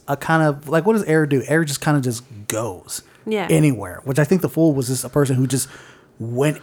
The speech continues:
Speaker 1: anywhere. He just went literally, well, like, well, not literally, but went with the wind, where the wind took him.
Speaker 2: Mm-hmm.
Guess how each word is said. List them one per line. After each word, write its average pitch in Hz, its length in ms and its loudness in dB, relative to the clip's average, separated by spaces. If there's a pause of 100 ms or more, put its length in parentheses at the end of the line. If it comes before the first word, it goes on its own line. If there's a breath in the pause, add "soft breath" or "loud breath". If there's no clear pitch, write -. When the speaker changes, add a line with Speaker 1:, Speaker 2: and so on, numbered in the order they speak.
Speaker 1:
anywhere. 139 420 2
He 139 120 0
just 127 280 0
went 147 240 0
literally, 147 400 4
well, 131 160 2
like, 127 240 0
well, 151 60 0
not 131 160 2
literally, 110 640 -6 (360 loud breath)
but 143 140 4
went 139 220 2
with 135 140 -2
the 123 60 0
wind, 127 440 0 (160)
where 151 220 4
the 131 100 0
wind 120 420 0
took 131 160 -6
him. 127 160 -16 (220)
Speaker 2:
Mm-hmm. 226 320 0